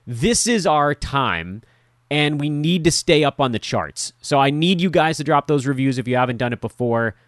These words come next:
Podcast app on, uh, Apple devices, iTunes if you're on a computer, and hit the subscribe button. And please, if, if you have anybody else that you wanna tell,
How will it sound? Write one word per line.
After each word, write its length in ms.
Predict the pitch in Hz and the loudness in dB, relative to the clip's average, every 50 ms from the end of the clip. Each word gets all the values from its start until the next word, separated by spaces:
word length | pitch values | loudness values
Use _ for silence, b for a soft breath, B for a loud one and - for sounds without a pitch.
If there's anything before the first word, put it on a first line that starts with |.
| _ _ | _ _
Podcast 560 | - - 135 139 143 - 151 139 131 131 - - | -4 -2 0 0 0 0 0 0 0 0 0 0
app 300 | 123 120 120 120 - - _ - | 0 0 0 0 -4 -10 _ -8
on, 320 | 110 101 98 101 101 98 | -6 -4 -4 -4 -4 -4
uh, 260 | 92 90 90 90 87 87 _ _ _ _ _ _ _ _ | -2 -2 -2 -2 -4 -6 _ _ _ _ _ _ _ _
Apple 260 | - 139 139 - 147 143 | -2 0 0 0 -2 -4
devices, 720 | 135 123 127 123 120 123 - - 131 123 120 113 - - - _ _ _ _ _ _ - | -2 0 0 0 0 0 -2 -4 -4 -4 -4 -4 -6 -10 -12 _ _ _ _ _ _ 0
iTunes 640 | 139 135 147 156 143 - - 160 156 147 147 139 131 | 2 2 2 2 0 -2 -2 -2 0 0 -2 -2 -4
if 80 | 127 | -4
you're 120 | - 139 135 | -2 -2 -2
on 80 | 135 | -2
a 40 | 131 | -2
computer, 800 | - - 95 - - - 165 156 160 151 151 151 143 139 131 - _ _ _ _ _ _ _ _ _ _ _ _ - | -4 -6 -10 -10 -8 -4 -2 0 2 4 4 4 4 2 0 -2 _ _ _ _ _ _ _ _ _ _ _ _ -2
and 200 | 156 165 175 180 | 0 0 2 2
hit 120 | 185 - | 0 0
the 60 | 208 | 0
subscribe 460 | - - 175 - - - 127 110 101 | -2 -4 -6 -6 -4 0 0 0 0
button. 320 | 90 92 87 80 82 80 82 | 0 -2 -4 -4 -6 -8 -10
And 140 | 104 113 - | -10 -8 -2
please, 300 | - 151 151 147 123 123 | 2 4 4 4 4 0
if, 160 | 113 - - | -4 -6 -4
if 240 | 123 123 - - 120 | -6 -6 -2 0 2
you 80 | 127 | 4
have 100 | 156 151 | 4 6
anybody 300 | 156 180 190 175 175 170 | 4 4 4 4 4 4
else 160 | 160 156 143 | 4 2 0
that 80 | 127 143 | -2 -4
you 100 | 135 131 | -4 -2
wanna 160 | 139 139 131 | 0 0 0
tell, 260 | - - 156 139 - | 2 4 4 4 4